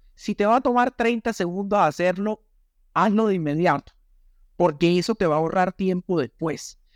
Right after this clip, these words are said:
Eh, esas cositas creo que son súper importantes para la compañía y para el bienestar,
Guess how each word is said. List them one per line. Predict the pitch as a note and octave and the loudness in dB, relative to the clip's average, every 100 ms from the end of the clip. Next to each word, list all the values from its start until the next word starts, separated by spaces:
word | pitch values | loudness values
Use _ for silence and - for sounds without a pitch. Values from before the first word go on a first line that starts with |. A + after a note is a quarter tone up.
| _ - - _ | _ -20 -20 _
Eh, | D3 C3+ B2 A#2 A2 - _ _ | 0 2 2 0 -4 -10 _ _
esas | - C4 - - - | 0 0 0 -10 -12
cositas | - D3+ G3+ F#3+ G#3+ A3 - - | -8 -6 -4 -2 0 -2 -6 -10
creo | D#3+ | -6
que | E3 | -4
son | F3+ E3+ | -2 -2
súper | - F#3 F3+ | -4 -2 -2
importantes | E3+ C#3+ C3 - C#3+ C3+ D3 D#3+ - _ _ _ | -2 -4 -6 -4 -4 -2 -4 -4 -8 _ _ _
para | - C#3+ | -2 0
la | C3+ | 0
compañía | C#3 C3+ B2+ C3+ G3 C#4+ | -2 -4 -4 -2 2 2
y | D4 | 2
para | D3 | 0
el | C#3 | 0
bienestar, | C#3 A#2 - C#3+ C#3+ D3 | -2 -4 -4 -6 -6 -8